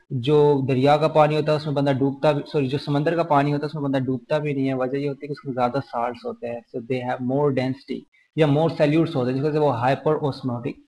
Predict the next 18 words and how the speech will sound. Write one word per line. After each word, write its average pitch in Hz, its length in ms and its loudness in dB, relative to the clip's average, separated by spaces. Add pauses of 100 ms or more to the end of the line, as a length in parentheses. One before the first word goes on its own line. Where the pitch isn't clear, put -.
(300)
environment 123 360 2
देगा। 123 160 -4 (340)
Terrestrial 226 520 6
के 247 60 2
अंदर 185 280 4
relatively 208 640 2
less 190 340 -2
water 123 260 4
आता 113 380 -4
है, 110 60 -14 (520)
ठीक 170 120 -4
है, 175 100 0
इसके - 180 -2
अंदर 165 260 -4 (300)
less 160 380 -2
water 131 320 2
है। 135 120 -2
So, 151 220 -2